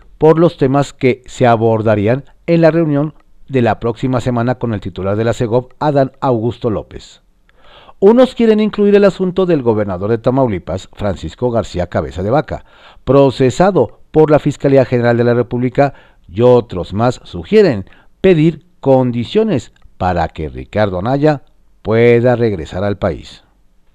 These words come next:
Impulsa nueva ley. Con propuesta bajo el brazo, llegó la titular de la Fiscalía Especializada en Materia de Combate a la Corrupción, María de la Luz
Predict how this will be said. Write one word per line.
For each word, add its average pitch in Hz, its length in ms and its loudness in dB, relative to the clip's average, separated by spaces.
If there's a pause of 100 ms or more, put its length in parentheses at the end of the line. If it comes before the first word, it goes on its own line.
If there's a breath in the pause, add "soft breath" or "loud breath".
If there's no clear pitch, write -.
(960)
Impulsa 170 840 -2
nueva 135 340 0
ley. - 240 -6 (1200 soft breath)
Con 165 220 2
propuesta 208 600 2
bajo 104 420 0
el 69 80 -8
brazo, 98 440 -4 (360)
llegó 127 300 2
la 160 100 4
titular 147 380 2
de 143 80 2
la 139 120 2
Fiscalía 117 420 -2
Especializada 120 640 -2
en 117 60 -2
Materia 107 420 -2
de 95 180 -6
Combate 82 480 -6
a 78 40 -4
la 73 100 -8
Corrupción, 127 540 -6 (340 soft breath)
María 120 480 2
de 185 100 2
la 175 100 4
Luz 165 280 0